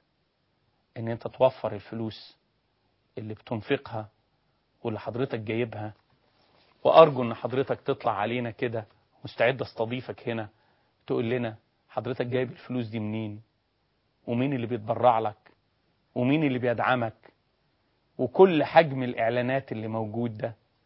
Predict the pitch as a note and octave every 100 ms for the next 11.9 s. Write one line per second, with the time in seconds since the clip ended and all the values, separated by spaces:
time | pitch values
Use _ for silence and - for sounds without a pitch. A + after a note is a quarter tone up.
0 | _ _ - A#2 B2 B2 A2 B2 A#2 G#2+
1 | A2 A2+ A2 A2+ _ _ _ _ - -
2 | A2 B2+ A#2 - - _ _ _ _ _
3 | B2 C3 A#2+ A2+ G2 A2+ G2 G2 _ _
4 | _ _ _ _ _ _ _ _ - B2
5 | A2+ A2 G#2+ A2 - B2 C3+ - - C3
6 | A2 G#2 C3 _ C3 B2+ A2+ G#2+ - A2+
7 | A#2+ A2 - G#2 G#2+ A#2 A2+ G#2+ G2 A#2+
8 | B2 - _ _ _ _ _ _ D#3+ F3+
9 | A3+ G3 F#3+ E3 E3 G#3 D#3+ - - -
10 | _ _ _ - _ _ _ _ _ -
11 | A#2 B2+ C#3+ C#3+ F#3 G#3 F3 B2+